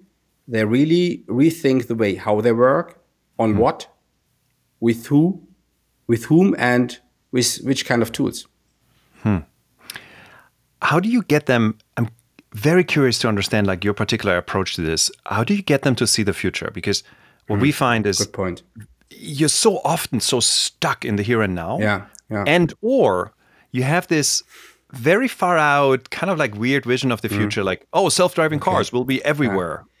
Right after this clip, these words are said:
Speaker 2: you know? But the
Speaker 1: Yeah.
Speaker 2: reality
Speaker 1: Yeah.
Speaker 2: is it's much messier, right?
Speaker 1: I, I love this question. So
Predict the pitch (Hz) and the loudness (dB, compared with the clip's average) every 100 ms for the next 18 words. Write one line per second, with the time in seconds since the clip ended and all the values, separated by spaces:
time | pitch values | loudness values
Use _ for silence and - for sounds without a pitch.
0 | _ 120 127 120 143 127 139 - _ _ | _ -2 0 0 -2 -4 -4 -4 _ _
1 | 143 127 139 156 220 220 147 127 110 - | -6 0 2 2 2 2 2 2 0 -4
2 | _ _ _ _ _ 139 - 165 - 131 | _ _ _ _ _ -6 0 0 2 0
3 | 147 85 55 - - 95 - 85 85 104 | 0 -2 -6 -8 -8 -6 -4 -4 0 2
4 | 107 107 - 104 - 101 95 - 95 87 | 2 0 -2 -6 -4 -2 -2 -2 -6 -4
5 | - 95 90 | -2 -2 -2